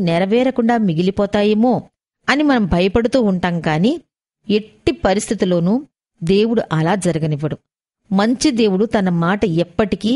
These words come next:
మంచి మాటగానే ఉండేటట్లు చూస్తాడు. తాను ఎవరితో నిబంధన చేశాడో వారందరి మీద ప్రభువు వాగ్దాన కృపలు కృమ్మరిస్తాడని మనకు ఖచ్చితంగా తెలుసు. ప్రభువు చేత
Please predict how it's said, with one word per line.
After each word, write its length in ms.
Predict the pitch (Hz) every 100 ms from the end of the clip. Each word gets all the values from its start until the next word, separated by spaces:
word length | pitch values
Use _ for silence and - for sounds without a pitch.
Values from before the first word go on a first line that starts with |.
| 285
మంచి 340 | 170 165 175 226
మాటగానే 540 | 214 226 226 240 262
ఉండేటట్లు 580 | 302 240 190 185 170 190
చూస్తాడు. 500 | 233 175 - - 147 - _ _ _ -
తాను 260 | 233 269 302
ఎవరితో 380 | 202 190 240 277
నిబంధన 480 | 277 214 190 220 247 233
చేశాడో 520 | - 202 196 175 180 285 - _ _ _ -
వారందరి 540 | 180 175 202 240 262
మీద 260 | 208 170 170 240 - _ _ _ _
ప్రభువు 420 | - 233 240 294 214 208 233 208
వాగ్దాన 580 | 170 190 202 180 233 277
కృపలు 380 | 269 196 190 180
కృమ్మరిస్తాడని 960 | - 190 190 247 226 - 180 165 170
మనకు 320 | 220 196 180 185
ఖచ్చితంగా 640 | - 175 - 180 165 180
తెలుసు. 400 | 202 156 151 - - _ _ _ _ _ _ -
ప్రభువు 360 | - 240 262 320
చేత 240 | - 294